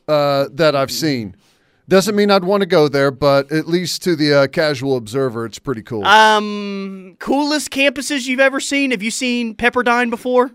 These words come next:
Speaker 1: Yeah. It's pretty
Speaker 2: Because
Speaker 1: cool.
Speaker 2: Pepperdine is right on the beach out there. What is that, Malibu, I think
Speaker 1: Yep.
Speaker 2: is where it is?
Speaker 1: That's right.
Speaker 2: You've got some, it feel,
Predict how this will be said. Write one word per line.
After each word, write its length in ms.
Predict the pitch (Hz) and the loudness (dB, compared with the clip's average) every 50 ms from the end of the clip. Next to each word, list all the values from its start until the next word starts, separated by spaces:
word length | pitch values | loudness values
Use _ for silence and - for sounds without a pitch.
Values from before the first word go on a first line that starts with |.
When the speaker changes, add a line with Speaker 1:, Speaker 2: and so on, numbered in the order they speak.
| _ - | _ 0
Speaker 1:
Yeah. 240 | 156 180 202 202 - - _ _ _ _ _ _ _ _ _ - | 2 4 4 2 0 -6 _ _ _ _ _ _ _ _ _ -14
It's 80 | - - | -6 -2
pretty 140 | 196 190 | 0 2
Speaker 2:
Because 200 | 180 190 214 202 170 | 4 6 6 6 6
Speaker 1:
cool. 80 | 147 | 6
Speaker 2:
Pepperdine 640 | 123 247 277 262 233 208 - 180 175 170 170 165 160 | 6 4 4 4 4 2 2 2 0 0 0 -2 -2
is 200 | 156 139 - 139 | -4 -6 -8 -8
right 280 | 135 165 180 180 185 | -2 0 2 2 2
on 100 | 170 170 | 2 0
the 80 | 160 151 | -2 -4
beach 340 | 120 165 170 170 151 - 160 | -4 -4 -4 -4 -4 -2 -2
out 180 | 151 147 139 | 0 0 0
there. 140 | - 151 151 | 0 -2 0
What 80 | 180 185 | 0 0
is 60 | 165 | 0
that, 160 | 170 151 123 131 | -2 -4 -4 -2
Malibu, 640 | 139 135 143 170 180 190 160 202 202 196 208 240 - | -2 0 0 0 -2 -2 0 2 2 2 0 -2 -6
I 100 | - 175 | -8 -4
think 120 | 120 127 139 | 0 2 4
Speaker 1:
Yep. 120 | 160 185 | 4 2
Speaker 2:
is 80 | 165 156 | 2 0
where 160 | 175 185 180 | -2 -2 -2
it 80 | 180 180 | -2 -2
is? 220 | 185 202 208 101 | -2 -4 -4 -6
Speaker 1:
That's 260 | 113 123 131 127 - | -6 -6 -6 -6 -4
right. 280 | 160 156 151 147 127 - - _ _ - | -4 -4 -4 -4 -6 -8 -12 _ _ -8
Speaker 2:
You've 160 | 180 190 175 | -6 -4 0
got 240 | 208 214 196 180 147 | 2 2 2 2 0
some, 280 | - - 240 262 262 247 | -2 0 0 0 0 -2
it 80 | 208 208 | -6 -8
feel, 240 | - - 294 285 254 | -4 -2 0 0 -2